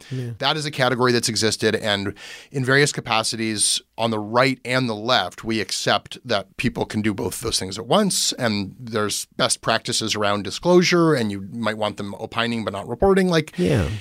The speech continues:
Speaker 2: to get lost in that, I agree with you, just feels like a way of talking about anything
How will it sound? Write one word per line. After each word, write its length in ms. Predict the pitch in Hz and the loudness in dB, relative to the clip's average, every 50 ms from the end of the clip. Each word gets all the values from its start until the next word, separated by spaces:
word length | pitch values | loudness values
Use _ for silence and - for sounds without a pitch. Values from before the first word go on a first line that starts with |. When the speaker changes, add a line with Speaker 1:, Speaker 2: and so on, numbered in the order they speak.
| - - _ _ - - | -10 -14 _ _ -8 -6
Speaker 2:
to 100 | - 170 | -2 0
get 200 | 165 175 - 156 | 2 2 2 2
lost 520 | 147 139 139 135 131 156 175 - - - | 0 2 4 4 4 4 2 0 0 0
in 100 | 147 123 | 0 2
that, 240 | 113 107 104 104 107 | 4 4 2 2 2
I 80 | 117 | 2
agree 460 | 123 123 120 120 123 127 127 143 190 226 | 0 0 0 0 0 2 4 6 6 6
with 240 | 196 139 123 - | 6 4 2 0
you, 240 | 110 104 101 98 98 - _ - | -2 -2 -2 -2 -6 -10 _ -8
just 300 | 127 123 151 147 151 - | 0 2 2 2 2 0
feels 240 | - 131 123 113 | 2 2 2 2
like 140 | 120 117 - | 2 0 2
a 40 | 117 | 2
way 140 | 107 113 110 | 4 4 2
of 80 | 101 | 2
talking 320 | - - 110 107 101 - 110 | 0 0 -2 -2 0 -2 -4
about 160 | 98 101 - | -4 -4 -4
anything 560 | 110 104 104 95 - - 107 101 98 98 98 | -2 -2 -2 -4 -2 -2 -2 -2 -2 -4 -8